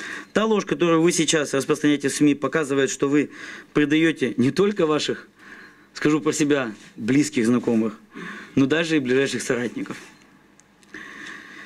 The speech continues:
Э, уважаемый Игорь Николаевич,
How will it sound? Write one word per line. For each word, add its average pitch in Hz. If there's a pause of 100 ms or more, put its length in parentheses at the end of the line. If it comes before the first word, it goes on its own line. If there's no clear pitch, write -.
(2250)
Э, 165 (760)
уважаемый 214
Игорь 185
Николаевич, 156